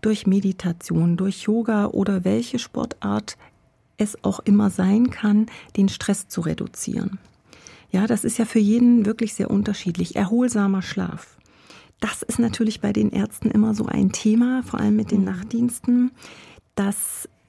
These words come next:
Speaker 1: ist ein Punkt, den sie fast nicht, ähm, beherrschen können. Natürlich können sie sich am Wochenende oder im Urlaub gut erholen und müssen das auch. Also besonders langfristig muss man ja da auf sich achten.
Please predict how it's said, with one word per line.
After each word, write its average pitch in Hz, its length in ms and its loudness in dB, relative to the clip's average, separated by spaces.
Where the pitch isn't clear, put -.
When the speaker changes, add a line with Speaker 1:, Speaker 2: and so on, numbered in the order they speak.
Speaker 1:
ist - 360 -4
ein 208 220 4
Punkt, 233 480 0
den 214 240 4
sie 208 140 0
fast - 440 -8
nicht, - 500 0
ähm, 190 680 2
beherrschen 196 480 0
können. 175 380 0
Natürlich 247 400 0
können 170 160 0
sie 175 120 0
sich - 260 -8
am 160 120 2
Wochenende 190 580 2
oder 180 260 0
im - 120 0
Urlaub 190 520 -2
gut 208 260 0
erholen 190 580 0
und 202 180 2
müssen 202 340 2
das 165 260 -8
auch. - 380 -8
Also 180 220 -4
besonders 180 480 0
langfristig 180 680 -4
muss 190 220 -2
man 202 180 2
ja 185 120 0
da 185 140 -2
auf - 200 -4
sich - 280 -6
achten. 254 420 -2